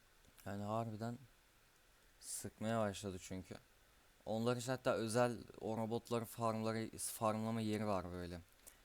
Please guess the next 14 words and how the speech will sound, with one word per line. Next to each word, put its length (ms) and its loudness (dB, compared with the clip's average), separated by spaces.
Nasıl 220 -2
söylesem 480 2
bir 100 -2
çiftlik 460 -6
gibi 220 0
bir 80 4
yerde 360 2
onlar 360 -4
çok 240 -10
çıkıyor. 360 -6
Hani 180 0
arabayla 540 4
şu 320 -2
videonun, 360 -2